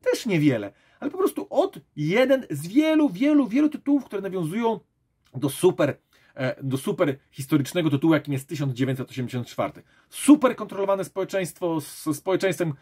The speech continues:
z ludźmi, którzy nie mogą się wychylić, z autorytarnymi rządami,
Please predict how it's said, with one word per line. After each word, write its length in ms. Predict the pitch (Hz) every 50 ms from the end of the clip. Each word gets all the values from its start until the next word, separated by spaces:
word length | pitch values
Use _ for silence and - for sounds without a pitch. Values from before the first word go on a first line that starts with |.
| _ _ _ -
z 80 | 120 135
ludźmi, 160 | 175 160 147
którzy 200 | 131 120 123 131
nie 160 | 160 185 208
mogą 300 | 220 247 220 202 220 202
się 140 | - - 202
wychylić, 380 | 190 185 - 180 156 143 127
z 80 | 120 160
autorytarnymi 800 | 196 208 202 233 208 302 - 208 208 190 196 208 202 202 190 170
rządami, 460 | 202 196 196 196 196 196 196 190